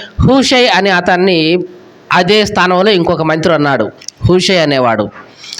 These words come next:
అతను అన్నాడు, "రాజా, నాకెందుకో ఈసారి అహీతోపెలు చెప్పిన ఆలోచన అంత మంచిగా అనిపించట్లేదు.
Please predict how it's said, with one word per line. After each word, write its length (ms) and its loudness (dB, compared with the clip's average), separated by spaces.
అతను 220 0
అన్నాడు, 440 2
"రాజా, 520 2
నాకెందుకో 920 4
ఈసారి 520 2
అహీతోపెలు 580 2
చెప్పిన 340 0
ఆలోచన 440 2
అంత 220 -2
మంచిగా 400 0
అనిపించట్లేదు. 920 0